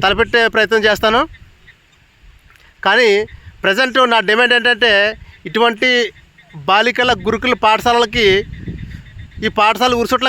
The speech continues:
కాంపౌండ్ ఉంటుంది. ఈ కాంపౌండ్లో సోలార్ ఫెన్సింగ్ ఒకటి అరేంజ్‌మెంట్ చేయాలి రాష్ట్ర ప్రభుత్వం. నెంబర్ టూ,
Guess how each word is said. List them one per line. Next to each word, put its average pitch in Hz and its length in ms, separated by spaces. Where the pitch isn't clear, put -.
కాంపౌండ్ 240 380
ఉంటుంది. 190 260
ఈ 202 100
కాంపౌండ్లో 240 480
సోలార్ 254 400
ఫెన్సింగ్ 262 360
ఒకటి 262 180
అరేంజ్‌మెంట్ 233 380
చేయాలి 233 280
రాష్ట్ర 196 260
ప్రభుత్వం. 208 340
నెంబర్ 214 340
టూ, 269 100